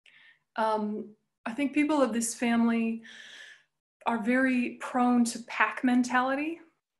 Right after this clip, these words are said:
um, you know, kind of going what, with what their peers are doing, even if what their peers are doing is not necessarily, uh, beneficial. Um, there are some Dharma organizations that, um,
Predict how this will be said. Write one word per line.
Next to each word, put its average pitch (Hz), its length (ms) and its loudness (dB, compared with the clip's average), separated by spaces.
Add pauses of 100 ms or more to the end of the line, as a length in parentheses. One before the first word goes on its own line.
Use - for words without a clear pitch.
(480)
um, 214 560 -2 (200)
you 240 140 0
know, 226 100 2
kind 233 220 0
of 214 60 -4
going 220 340 0
what, 208 380 0
with 220 240 -6
what 214 160 0
their 214 100 2
peers 226 460 -2
are 226 60 -2
doing, 226 340 -2
even 226 260 0
if 214 160 -4
what - 140 -6
their 202 100 0
peers 202 400 -2
are 208 60 -2
doing 202 340 -4
is 196 380 -6
not 202 180 -2
necessarily, 196 960 -6 (180)
uh, - 60 -6
beneficial. 214 760 -8 (800)
Um, 208 540 -4
there 233 180 0
are 226 80 2
some 262 280 6
Dharma 226 440 4
organizations 208 1000 0
that, 196 320 -4 (560)
um, 202 520 -4